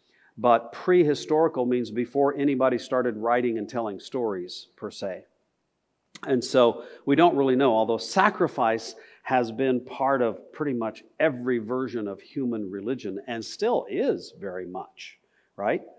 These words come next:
There's something in us that says,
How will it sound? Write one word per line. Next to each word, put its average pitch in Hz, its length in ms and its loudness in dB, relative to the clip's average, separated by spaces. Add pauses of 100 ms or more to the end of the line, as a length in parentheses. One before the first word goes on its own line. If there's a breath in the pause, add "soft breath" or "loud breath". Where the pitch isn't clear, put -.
(220 soft breath)
There's 117 220 -4
something 175 500 0
in 160 220 0
us 135 560 0 (180)
that 117 180 -6
says, 120 540 -4